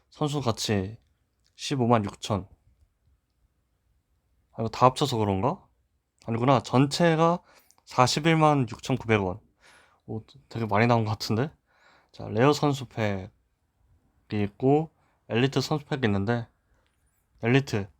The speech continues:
까보도록 하겠습니다. 한 장. 역시 나온 것부터가 다르죠. 검은색 볼이 나오고요. 되게 화려하게 잘 꾸몄네요. 두산.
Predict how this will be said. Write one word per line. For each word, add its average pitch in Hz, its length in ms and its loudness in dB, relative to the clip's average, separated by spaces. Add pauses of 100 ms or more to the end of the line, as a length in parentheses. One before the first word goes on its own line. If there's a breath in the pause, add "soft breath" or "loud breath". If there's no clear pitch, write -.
까보도록 127 380 -2
하겠습니다. 110 520 -2 (180)
한 139 200 -4
장. 117 180 -4 (1500)
역시 110 300 0
나온 127 240 6
것부터가 139 280 -4
다르죠. 107 560 -2 (140)
검은색 120 400 0
볼이 113 140 0
나오고요. 104 580 0 (640)
되게 117 640 0
화려하게 170 380 0
잘 110 520 -2 (140)
꾸몄네요. 151 580 0 (1600)
두산. 107 440 0